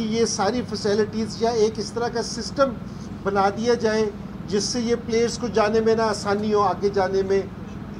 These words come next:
international cricket खेलने में आसानी हो या किसी भी sports में आसानी हो। तो इंशाल्लाह अभी आप कुछ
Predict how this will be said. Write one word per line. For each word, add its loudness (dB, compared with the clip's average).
international 0
cricket -2
खेलने 2
में 4
आसानी 0
हो -6
या -2
किसी -4
भी -4
sports 0
में 0
आसानी -2
हो। -4
तो 0
इंशाल्लाह 2
अभी 0
आप 4
कुछ -2